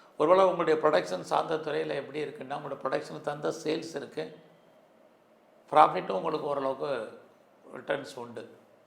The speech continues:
அடுத்தபடியாக, உங்களை பொறுத்த வரைக்கும், sales and service-ு,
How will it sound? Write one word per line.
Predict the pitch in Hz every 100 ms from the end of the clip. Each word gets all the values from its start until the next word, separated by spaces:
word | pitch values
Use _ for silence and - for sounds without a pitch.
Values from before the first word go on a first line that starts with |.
| _ _ _ _ -
அடுத்தபடியாக, | 156 185 196 165 165 160 160 180 - - -
உங்களை | - 156 160
பொறுத்த | 170 147 147
வரைக்கும், | 139 127 123 151 151 151 - - _ _ _ _ _ _ _ _ _ _ _ _ _ _ _ _ - - -
sales | 165 185 -
and | 170 135
service-ு, | - 131 139 151 - 160 -